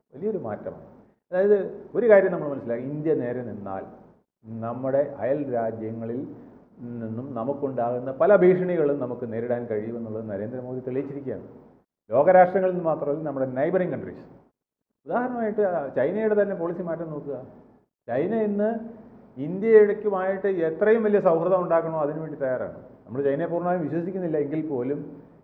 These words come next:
ഇപ്പോൾ നമ്മൾ അവിടെയും ഒരു നയതന്ത്ര വാതിൽ തുറന്നു കഴിഞ്ഞു. ഇനി ഉടനെ തന്നെ ചൈനീസ്, ഏഹ്, ടൂറിസ്റ്റുകൾക്ക് ഇങ്ങോട്ട് വരാൻ വിസ വരെ കൊടുക്കാൻ പോവുകയാണ് നമ്മൾ. ആ വിധത്തിലേക്ക് നമ്മൾ അയൽക്കാരെ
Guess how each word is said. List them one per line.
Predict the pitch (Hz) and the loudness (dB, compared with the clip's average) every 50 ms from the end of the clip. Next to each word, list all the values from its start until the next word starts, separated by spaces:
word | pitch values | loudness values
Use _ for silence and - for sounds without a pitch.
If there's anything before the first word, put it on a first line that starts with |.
| _ _ _ _ 113 | _ _ _ _ -16
ഇപ്പോൾ | 110 110 117 147 151 156 160 160 156 - - | -14 -8 -2 0 0 0 0 -2 -6 -10 -12
നമ്മൾ | 113 107 107 113 135 139 | -10 -8 -8 -6 -4 -2
അവിടെയും | 123 117 117 120 131 143 156 160 151 | -2 0 -2 -2 -2 -4 -4 -4 -8
ഒരു | 123 120 | -10 -8
നയതന്ത്ര | 117 113 110 113 113 110 117 117 127 139 - - - - - - | -8 -6 -4 -4 -4 -6 -6 -6 -6 -6 -8 -10 -16 -20 -20 -10
വാതിൽ | - 101 98 107 110 120 120 117 - | -6 -4 -4 -4 -4 -4 -6 -6 -4
തുറന്നു | 110 131 147 165 151 | -4 -4 -2 -2 -4
കഴിഞ്ഞു. | 120 98 82 - - - - - - _ _ _ _ _ _ _ _ _ _ _ _ _ _ _ _ _ | -6 -6 -10 -14 -16 -20 -20 -20 -20 _ _ _ _ _ _ _ _ _ _ _ _ _ _ _ _ _
ഇനി | 120 135 | -4 0
ഉടനെ | 143 131 131 147 170 180 180 170 | 2 2 2 4 4 4 4 2
തന്നെ | 165 165 165 165 165 165 - - - - | 2 0 0 0 -2 -4 -8 -8 -4 0
ചൈനീസ്, | 123 131 156 175 180 185 185 180 - - - - - - - - - - 131 | 2 2 2 0 -2 -2 -4 -4 -6 -8 -12 -16 -18 -20 -20 -20 -14 -8 -6
ഏഹ്, | 139 139 139 135 131 131 - - | -4 -2 0 0 0 -2 -2 -2
ടൂറിസ്റ്റുകൾക്ക് | 135 165 196 202 190 - 196 180 165 160 - 165 165 160 147 - 123 | -2 0 0 0 0 -2 -2 -2 -2 -4 -4 -4 -4 -4 -6 -8 -10
ഇങ്ങോട്ട് | 127 143 151 151 | -10 -8 -4 -4
വരാൻ | 147 143 151 151 151 | -4 -2 -4 -4 -6
വിസ | 135 123 - | -8 -4 -2
വരെ | 165 165 165 165 | 0 0 0 0
കൊടുക്കാൻ | 160 156 151 - 156 156 156 | -2 -2 -2 0 -2 -2 0
പോവുകയാണ് | 147 143 143 143 127 120 110 | -2 -2 -2 -2 -4 -6 -8
നമ്മൾ. | 104 95 90 85 - - - _ _ _ _ _ | -12 -14 -14 -16 -18 -20 -20 _ _ _ _ _
ആ | 139 175 | -6 -2
വിധത്തിലേക്ക് | 180 151 139 151 151 165 156 147 147 147 147 | 0 0 -2 -2 -2 0 0 0 0 0 -4
നമ്മൾ | 127 123 120 120 117 135 139 - - | -8 -8 -10 -10 -10 -10 -12 -8 -6
അയൽക്കാരെ | 101 117 135 147 - - - 147 131 127 120 120 123 | -4 -4 -4 -4 -8 -6 -4 -2 -2 -2 -2 -4 -6